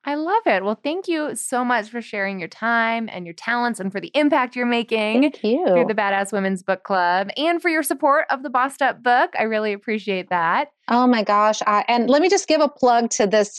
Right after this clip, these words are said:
Speaker 2: So I am not just a guest. I'm also a listener of the podcast. Look, you inspired me to start my own brag book, um, for this year as I think
Speaker 1: I love
Speaker 2: about, you know,
Speaker 1: it.
Speaker 2: my, uh, my accomplishments and success. So I, I love listening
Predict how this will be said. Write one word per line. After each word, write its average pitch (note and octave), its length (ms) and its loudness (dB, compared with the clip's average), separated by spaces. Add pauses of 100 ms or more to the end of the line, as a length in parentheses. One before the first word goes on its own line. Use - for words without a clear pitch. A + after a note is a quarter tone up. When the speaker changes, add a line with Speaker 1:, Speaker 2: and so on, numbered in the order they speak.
(120)
Speaker 2:
So G#3+ 220 2
I G3+ 120 4
am G3+ 140 4
not G3+ 240 2
just G#3 280 0
a G3 60 4
guest. F#3 400 2
I'm F#3 160 0
also F3+ 300 0
a E3 40 2
listener F#3 300 0
of F#3 60 0
the G3 80 -2
podcast. G3+ 600 0
Look, G3 300 2
you G#3+ 140 6
inspired G3 580 2
me G#3 220 4
to E3+ 160 2 (300)
start A3+ 280 0
my G#3+ 240 2
own G3+ 200 2
brag G3 340 2
book, D4 400 2 (360)
um, G#3 160 2
for G3+ 140 0
this G3+ 300 2
year G#3 280 6
as D4 120 0
I F#3+ 240 2
think D4+ 240 2
Speaker 1:
I E4 60 4
love B4 300 6
Speaker 2:
about, C5 80 2
you G#4 80 4
know, F#3 120 4
Speaker 1:
it. F3+ 60 0
Speaker 2:
my, F#3 320 2
uh, F3+ 260 2
my G#3 180 2
accomplishments G3+ 760 0
and G3+ 140 -2
success. G3+ 400 -2
So - 160 2
I, G3+ 340 4
I A#3+ 120 6
love A#3+ 340 4
listening F3 400 2